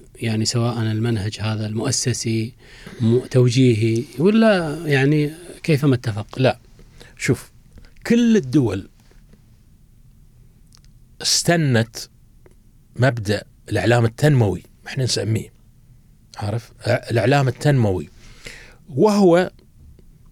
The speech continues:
Speaker 2: خليط في نظريات الإعلام بين الإعلام الرأسمالي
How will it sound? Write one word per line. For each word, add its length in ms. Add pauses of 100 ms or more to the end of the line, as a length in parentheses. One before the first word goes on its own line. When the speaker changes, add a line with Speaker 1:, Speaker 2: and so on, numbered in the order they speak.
(240)
Speaker 2:
خليط 420 (420)
في 200
نظريات 560
الإعلام 520 (840)
بين 680 (480)
الإعلام 560
الرأسمالي 920